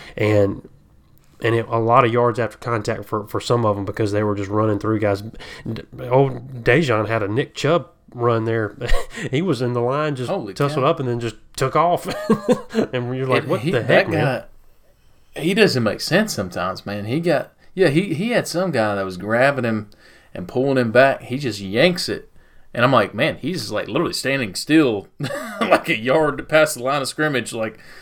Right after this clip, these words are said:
Speaker 2: he's probably about to get popped. And dude just shoots out of a cannon. And,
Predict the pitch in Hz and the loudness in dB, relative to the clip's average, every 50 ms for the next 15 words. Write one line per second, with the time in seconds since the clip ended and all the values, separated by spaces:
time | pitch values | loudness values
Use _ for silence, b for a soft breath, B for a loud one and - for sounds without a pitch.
0 | B B B B B - 135 160 - - 143 123 120 101 113 110 107 101 101 92 | B B B B B -4 -4 0 4 6 6 6 6 4 2 2 2 0 -4 -6
1 | - - - - 147 135 117 - - - 117 120 135 175 208 160 127 101 - - | -8 -8 -6 -2 0 0 0 0 -4 -8 -2 0 2 2 2 0 -2 -2 -2 -2
2 | - - 208 208 208 226 208 190 175 156 - - 220 233 247 240 190 - - - | -2 -4 -4 -2 0 2 2 2 0 -2 -2 -2 0 0 2 0 0 -2 -4 -4
3 | - 120 117 113 110 104 B | -2 0 0 0 -2 -4 B